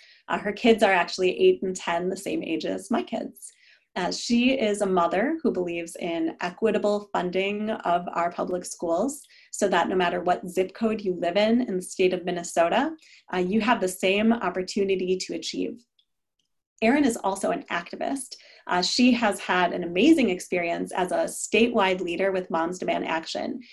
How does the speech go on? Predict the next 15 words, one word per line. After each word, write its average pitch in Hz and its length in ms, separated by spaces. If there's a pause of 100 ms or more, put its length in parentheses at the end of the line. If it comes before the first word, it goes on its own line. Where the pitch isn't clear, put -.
(200)
And 185 200
we 196 60
had 180 280
a 170 280
really 214 300
nice 185 240
conversation 175 560
about 165 420
kind 175 180
of 160 60
her 175 140
priorities 190 640
and 170 180
her 165 120
perspectives, 180 880